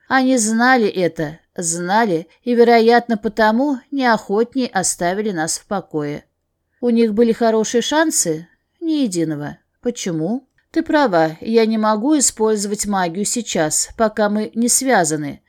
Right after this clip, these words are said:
Я знаю о последствиях, они это тоже знают. Но я предпочёл бы, чтобы ты ушла от меня сама, со временем, когда начнётся откат,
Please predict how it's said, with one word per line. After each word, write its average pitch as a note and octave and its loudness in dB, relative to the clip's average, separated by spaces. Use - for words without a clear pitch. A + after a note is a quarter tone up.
Я D4 2
знаю B3+ 4
о A#3 0
последствиях, A3+ 0
они F#3 -2
это F3+ -2
тоже A#3+ 0
знают. D3+ -6
Но B3+ 0
я C4 4
предпочёл B3+ 0
бы, G3 -2
чтобы A#3 2
ты B3 -4
ушла B3 -2
от A3+ 0
меня A3+ -2
сама, A#3+ 0
со - 0
временем, F3+ -2
когда A#3+ 2
начнётся A#3+ -2
откат, E3+ -4